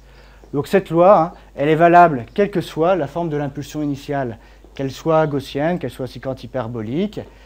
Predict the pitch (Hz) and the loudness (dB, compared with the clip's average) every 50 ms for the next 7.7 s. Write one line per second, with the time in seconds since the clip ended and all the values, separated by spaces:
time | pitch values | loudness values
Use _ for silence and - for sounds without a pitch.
0 | - - - - - 147 180 214 220 - 139 - - 165 170 175 - - 139 - | -20 -20 -14 -6 -2 0 0 2 0 -2 -6 -4 -2 -2 -2 -2 -2 -8 -12 -10
1 | - 160 156 151 151 147 135 107 87 - - - - - 123 113 113 - - 196 | -6 -6 -4 -4 -4 -4 -6 -8 -10 -14 -20 -20 -20 -16 -14 -14 -10 -6 -2 0
2 | 180 147 - - 143 147 175 208 - - - - - - - - - 185 180 170 | 0 0 0 -2 0 0 0 0 -4 -8 -18 -20 -20 -20 -6 2 4 4 4 4
3 | 147 143 139 135 147 175 170 - 139 127 143 147 151 143 127 131 143 139 - 135 | 4 2 0 0 -2 -2 -4 -6 -8 -8 -6 -4 -4 -2 -2 -2 -4 -4 -4 -6
4 | 123 107 117 113 - - - - - - - - - - - - - - - - | -6 -4 -6 -8 -8 -14 -20 -20 -20 -20 -20 -20 -20 -20 -20 -20 -20 -20 -20 -20
5 | - - - - - - - - - - - - - - - - - - 185 196 | -20 -20 -20 -20 -20 -20 -20 -20 -20 -20 -20 -20 -20 -20 -20 -4 0 2 4 4
6 | 202 196 - 220 202 214 208 - - 220 220 220 214 190 170 156 - 151 147 165 | 4 4 4 4 4 4 2 2 2 4 6 6 4 4 0 -8 -12 -4 -2 0
7 | 175 - - 170 147 143 175 196 226 285 277 170 120 | 0 0 0 -2 0 2 2 4 4 4 2 0 -4